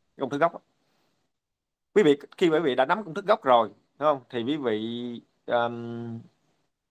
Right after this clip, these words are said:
ừm, giống như ba chưa nói nữa, là ba cái hành vi quý vị á, qua thân khẩu ý á, quý vị đều biết chắc, biết rõ, à, mình cái, cái, cái đó là đúng hay là sai.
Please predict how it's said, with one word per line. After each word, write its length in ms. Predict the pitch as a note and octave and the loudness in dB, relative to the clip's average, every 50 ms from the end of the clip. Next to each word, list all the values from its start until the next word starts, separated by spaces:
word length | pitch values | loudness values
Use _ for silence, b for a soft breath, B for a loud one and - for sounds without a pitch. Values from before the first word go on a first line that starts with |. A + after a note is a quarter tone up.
| _ _ - | _ _ -14
ừm, 420 | A2 A#2 A#2 A#2 A#2 A#2 A#2 A#2+ | -12 -10 -8 -8 -8 -8 -8 -2
giống 140 | B2+ F3+ G#3 | 0 0 2
như 100 | F#3+ D3 | 2 4
ba 300 | C#3+ C#3 C#3 C#3 C#3+ C#3+ | 4 6 4 4 2 -2
chưa 120 | - D3 | -4 -4
nói 200 | C#3 D3 F3+ G3 | -4 -2 -2 -2
nữa, 160 | E3+ D#3+ F#3 - _ _ | -6 -8 -10 -10 _ _
là 220 | A#2+ A#2 A#2 A2+ | -6 -2 -2 0
ba 260 | A#2 C3 C3 C3+ C3+ C3+ C3+ C3+ C3 - _ | 2 2 2 2 2 -2 -4 -6 -10 -14 _
cái 120 | - E3+ C3+ | -8 -8 -6
hành 100 | A#2 A#2 | -2 0
vi 100 | C#3+ D3 | 2 0
quý 80 | D3+ C#3 | 2 0
vị 140 | A#2 G#2+ B2 | -2 -4 -4
á, 80 | B2 | -4
qua 200 | - B2+ C3+ C3 | -2 0 0 0
thân 120 | - C#3 A#2+ | 0 0 -4
khẩu 160 | - B2 C3 | -2 -2 0
ý 120 | D#3 F#3+ | 0 -2
á, 60 | G#3 G#3 _ _ _ _ _ _ _ _ - | -4 -8 _ _ _ _ _ _ _ _ -8
quý 60 | D3+ | -2
vị 240 | C#3+ A#2+ A2 A#2 B2 | 0 0 0 0 2
đều 160 | B2 A#2+ A2+ | 0 0 0
biết 220 | A#2+ E3+ - - | 0 -2 -4 0
chắc, 140 | - A#3 - _ _ _ _ _ - | 0 0 0 _ _ _ _ _ -16
biết 100 | - F#3 - | -14 -4 0
rõ, 240 | B2+ G#2 G#2+ E3 G3+ _ _ _ _ _ _ _ | 2 4 4 4 2 _ _ _ _ _ _ _
à, 220 | - A2+ A#2 A2+ A2 | -2 -2 -2 -2 -2
mình 300 | A2 B2 B2 A#2+ A#2 A2+ | -2 -4 -4 -4 -6 -8
cái, 140 | - C#3+ C3+ A#2+ | -6 -8 -6 -6
cái, 100 | C3 C#3 | -8 -8
cái 80 | D3 | 0
đó 160 | D#3+ D3+ F3 D#3+ | 0 2 2 2
là 80 | B2+ | 2
đúng 180 | C#3 E3+ G#3 G3+ | 2 0 -2 -2
hay 100 | C#3+ A#2+ | -6 -6
là 100 | G2+ - | -6 -6
sai. 240 | - C3 B2+ A#2 | 0 0 0 0